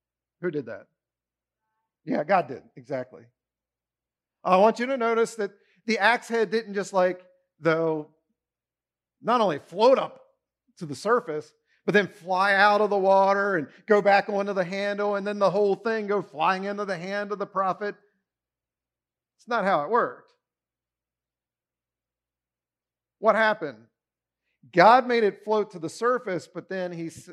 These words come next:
Elisha then responded to the prophet and he said, "Do what?" He said, "Reach out and grab it." You gotta reach out and grab it for yourself.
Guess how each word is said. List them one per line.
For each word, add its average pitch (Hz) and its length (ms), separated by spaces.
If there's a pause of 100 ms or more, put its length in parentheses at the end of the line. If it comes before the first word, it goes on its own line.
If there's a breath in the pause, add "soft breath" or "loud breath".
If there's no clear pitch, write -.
(120)
Elisha 165 480
then 156 340 (140)
responded 160 480
to 151 80
the 143 60
prophet 170 320
and 147 80
he - 40
said, 147 180
"Do 143 140
what?" 127 220
He 127 80
said, 131 360
"Reach 180 240
out 180 240
and 196 400 (1700)
grab 135 280
it." 123 120 (1400)
You 135 60
gotta 202 180
reach 208 260
out 185 220
and 170 140
grab 175 300
it 175 200
for 165 80
yourself. 156 640